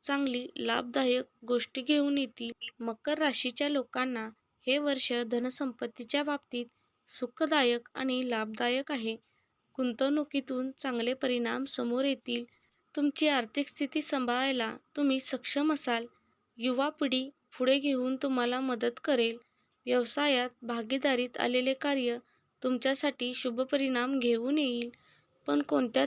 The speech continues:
तरी एका प्रकल्पामुळे तुमचे मन दुःखी होऊ शकते.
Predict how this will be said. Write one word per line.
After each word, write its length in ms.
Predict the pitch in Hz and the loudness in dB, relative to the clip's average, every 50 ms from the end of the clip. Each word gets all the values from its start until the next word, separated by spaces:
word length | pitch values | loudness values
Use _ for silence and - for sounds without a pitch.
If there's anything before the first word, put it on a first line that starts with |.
| - - | 2 2
तरी 200 | 277 254 254 - | 2 2 0 0
एका 320 | - 247 226 - - 262 285 | 0 -2 -2 -2 -2 -2 -2
प्रकल्पामुळे 880 | - - 254 240 - 247 247 247 - 285 285 285 277 254 233 226 226 233 - _ _ _ _ _ _ - | 4 4 4 6 6 2 0 0 0 0 2 2 2 2 2 0 -2 -4 -8 _ _ _ _ _ _ -2
तुमचे 360 | 254 262 269 262 - 302 311 | 2 2 2 2 4 2 4
मन 320 | 302 277 254 254 254 262 254 | 4 4 4 2 0 0 -2
दुःखी 380 | 262 247 - _ - - 311 | -2 -4 -4 _ 0 2 4
होऊ 300 | 302 285 277 262 254 269 | 4 4 4 2 2 0
शकते. 500 | 269 - 302 285 - _ - 233 240 233 | 0 0 -2 -4 -6 _ -2 -2 -2 -2